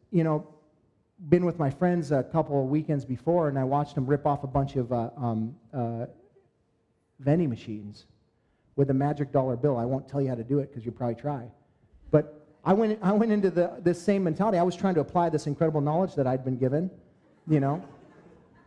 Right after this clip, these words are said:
So I go into the, uh, the, the, this bar, and I try and do this thing that we were doing with the dollar bill, and it didn't work. The dollar bill got stuck in the thing, and I was like, "Oh, no big deal.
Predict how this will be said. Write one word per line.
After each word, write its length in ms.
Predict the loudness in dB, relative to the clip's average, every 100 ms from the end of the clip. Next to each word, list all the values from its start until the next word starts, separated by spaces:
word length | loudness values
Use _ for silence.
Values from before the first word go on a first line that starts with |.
| _ _ -14
So 160 | 2 2
I 80 |
go 240 | 4 2 2
into 440 | -2 0 0 0 -6 -20 _
the, 260 | 0 2 4
uh, 120 | 2 2
the, 220 | 0 0 0
the, 120 | 0
this 200 | 2 -2
bar, 500 | 0 2 2 2 0 -2
and 140 | -2
I 80 | -2
try 280 | -2 -2 0
and 180 | 0 -4 -12 _ -20 -8
do 180 | -4 -2
this 240 | -2 -2
thing 220 | -2 0
that 80 | 0
we 120 | 0
were 80 | -2
doing 280 | 0 -2 -2
with 120 | -4
the 60 | 0
dollar 280 | 0 2 0
bill, 340 | 0 0 0
and 300 | 0 0 -2 -6 -16 _ _ _ _
it 60 | 0
didn't 200 | 0 2
work. 300 | -2 -4 -16 -20 _ _ _ _ _ _ _ _ _ _ _ -2
The 60 |
dollar 240 | 2 2 2
bill 180 | 0
got 240 | -2 -6 -8
stuck 260 | -4 -2
in 60 | 0
the 80 | -4
thing, 180 | -2 0
and 80 |
I 20 | 0
was 100 | -2
like, 140 | -2
"Oh, 100 | 0
no 160 | 0 0
big 200 | -2 -2
deal. 280 | -2 -2